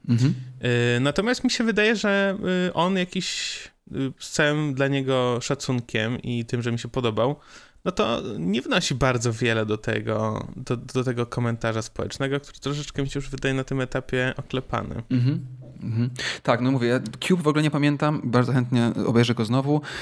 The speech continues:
Speaker 1: Snowpiercer jako tako. Ym,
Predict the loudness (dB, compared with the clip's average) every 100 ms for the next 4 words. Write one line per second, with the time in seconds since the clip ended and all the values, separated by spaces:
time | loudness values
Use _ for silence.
0 | -8 0 2 4 4 4 2 2 2 2
1 | 2 0 -4 -14 -18 -4 0 2 4 4
2 | 4 2 0